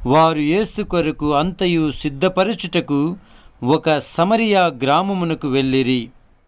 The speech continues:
కాని ఆయన యెరూషలేమునకు వెళ్ళుచున్నందున అచ్చటి ప్రజలు ఆయనను ఆహ్వానింపరైరి.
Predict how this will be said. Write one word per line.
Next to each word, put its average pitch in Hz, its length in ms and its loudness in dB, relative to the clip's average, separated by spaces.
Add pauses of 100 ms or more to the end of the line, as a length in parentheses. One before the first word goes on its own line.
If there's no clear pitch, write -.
(420)
కాని 135 420 2 (640)
ఆయన 170 400 4
యెరూషలేమునకు 208 1160 0 (140)
వెళ్ళుచున్నందున 160 1160 0 (720)
అచ్చటి 175 420 0
ప్రజలు 185 640 2 (100)
ఆయనను 170 680 2
ఆహ్వానింపరైరి. 139 1400 -2